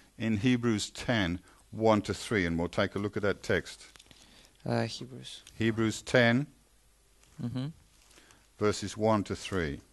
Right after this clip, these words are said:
Speaker 2: Это также, об этом также говорится в Евреям десять, э, с первого по третий стих.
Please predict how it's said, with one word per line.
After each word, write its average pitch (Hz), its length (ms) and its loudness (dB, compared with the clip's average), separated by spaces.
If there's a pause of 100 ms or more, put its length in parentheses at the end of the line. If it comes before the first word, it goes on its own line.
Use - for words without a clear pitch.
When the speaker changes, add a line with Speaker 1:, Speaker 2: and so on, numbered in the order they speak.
(800)
Speaker 2:
Это 143 180 6
также, 156 380 8
об 139 220 2
этом 156 200 6
также 147 320 6
говорится 143 680 8
в 127 380 8
Евреям 127 520 6
десять, 135 540 4 (100)
э, 113 480 4
с - 160 -4
первого 127 320 8
по 117 120 6
третий 113 300 2
стих. - 460 -6